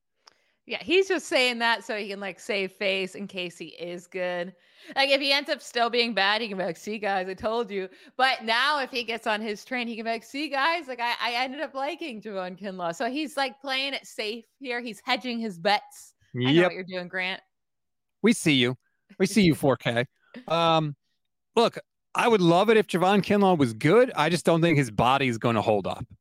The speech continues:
Speaker 2: His knee has been a chronic problem since college. He's had multiple surgeries on it. I, we hear this every year. "Oh, he's healthy now. He's healthy now." Okay. The problem is he doesn't stay healthy for very long. So I hope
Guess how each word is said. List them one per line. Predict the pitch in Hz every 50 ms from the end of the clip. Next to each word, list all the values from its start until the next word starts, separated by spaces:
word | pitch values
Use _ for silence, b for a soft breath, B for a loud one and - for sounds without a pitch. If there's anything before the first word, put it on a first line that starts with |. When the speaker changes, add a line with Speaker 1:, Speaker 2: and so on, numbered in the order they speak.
| _ _ -
Speaker 2:
His | - 170 147 123
knee | 127 139 151 160 156
has | 156 117
been | 120 143 135
a | 117 -
chronic | - - - - - 185 185 190 185 175 _
problem | - 165 160 156 156 156 156 147 -
since | - - 135 113 - -
college. | - - - - 151 156 160 160 160 156 -
He's | - 123 107
had | 117 104
multiple | 104 127 143 147 - - - 107
surgeries | - - - - 202 208 214 202 185 196 196 190 180 175
on | 175 180 175 180
it. | 180 175 -
I, | 131 127 127 127 -
we | - 131 139 151
hear | 135 - 220 233 233
this | 220 185 -
every | 170 190 226 226 247 247
year. | 208 139 - -
"Oh, | 220 285 320
he's | 311 277 -
healthy | - 247 302 302 294 247 269 247
now. | 220 190 170 156 156
He's | 175 226 214
healthy | - 214 294 302 269 - 269 247
now." | 202 175 151 131 113 92 - _ _ _ _ _ _ _ _ _ -
Okay. | - 202 - - 220 254 269 254 220 208 202 - _ -
The | 180
problem | - - 220 233 233 226
is | 220 -
he | - 208
doesn't | 214 190 185 196 -
stay | - - - - - 196 208 220 196
healthy | 147 139 123 107 110 - - 85 - - _
for | - 156 139
very | 123 127 131 123 120 117
long. | 113 113 110 104 95 - b b b b
So | b - 202
I | 185 196 170
hope | - - 180 226 262